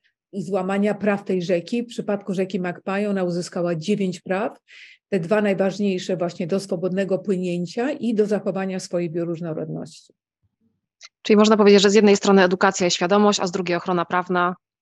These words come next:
Speaker 2: i mamy szansę w jakiś sposób pozytywnie wpłynąć na to,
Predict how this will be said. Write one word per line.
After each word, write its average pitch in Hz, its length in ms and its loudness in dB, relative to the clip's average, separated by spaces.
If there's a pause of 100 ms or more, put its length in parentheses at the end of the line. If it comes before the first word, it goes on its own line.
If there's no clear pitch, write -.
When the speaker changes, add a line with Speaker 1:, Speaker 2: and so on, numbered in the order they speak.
Speaker 2:
i 180 60 -4
mamy 175 280 -2
szansę 160 800 -6 (420)
w 156 160 -14
jakiś 165 300 -6
sposób - 420 -6
pozytywnie 151 500 -2
wpłynąć 135 440 -6
na 139 100 -8
to, - 200 -10